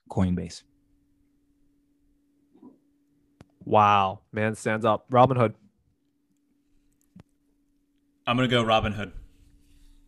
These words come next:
Speaker 1: Wow. Okay. You know what? Fine. We're gonna, we, it's in stone. Four, three, two, one. We'll look back on this in whatever, three to six months. Maybe we'll just look back every quarter and see who's winning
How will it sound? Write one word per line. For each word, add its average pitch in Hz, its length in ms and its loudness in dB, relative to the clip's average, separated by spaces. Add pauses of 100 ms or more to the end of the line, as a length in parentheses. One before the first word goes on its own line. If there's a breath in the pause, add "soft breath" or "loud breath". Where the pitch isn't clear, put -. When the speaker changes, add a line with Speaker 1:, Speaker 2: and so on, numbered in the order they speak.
(140)
Speaker 1:
Wow. 131 1040 6
Okay. 233 460 4 (220)
You 135 120 -6
know 160 140 0
what? 196 340 0 (400)
Fine. 113 420 2
We're 123 100 0
gonna, 151 320 -2 (100)
we, 131 220 -2 (240)
it's 110 240 -8
in 143 180 -2
stone. 131 680 -2 (1000)
Four, 131 280 -4
three, 139 240 -6
two, 131 240 -6
one. 107 360 -6 (560)
We'll 113 160 -8
look 113 160 -4
back 110 220 -4
on 104 120 -4
this 101 240 -6
in 98 160 -4
whatever, 95 420 -8
three 110 140 2
to 110 80 4
six - 300 -6
months. 107 180 -4
Maybe 131 220 2
we'll 127 120 4
just 117 200 -4
look 113 120 -4
back 107 220 -6
every 98 180 -8
quarter 90 300 -10
and 87 100 -12
see 101 160 -4
who's 95 220 -4
winning 101 220 -2